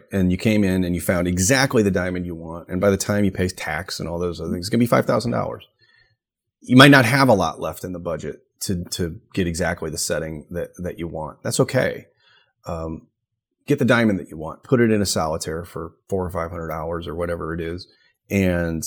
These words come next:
uh, go from there. But choose the diamond first, and then kinda,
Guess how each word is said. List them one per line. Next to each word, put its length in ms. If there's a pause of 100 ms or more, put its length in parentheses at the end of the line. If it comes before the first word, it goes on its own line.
(380)
uh, 240 (200)
go 180
from 220
there. 200
But 180
choose 420
the 100
diamond 380
first, 440
and 300
then 440 (160)
kinda, 240